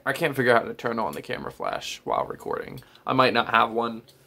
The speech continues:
I'm using the front-facing camera 'cause, so I can see what I'm doing at the moment, 'cause I'm watching Markiplier again.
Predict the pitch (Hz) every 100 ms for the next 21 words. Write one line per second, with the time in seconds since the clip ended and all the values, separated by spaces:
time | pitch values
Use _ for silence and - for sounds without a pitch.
0 | _ _ - 131 131 135 127 117 139 135
1 | 123 120 113 120 110 107 127 - 117 110
2 | 110 120 110 110 110 110 107 113 113 113
3 | 110 - 117 82 - - _ _ _ _
4 | - 226 208 180 180 143 120 120 127 117
5 | 117 120 117 120 123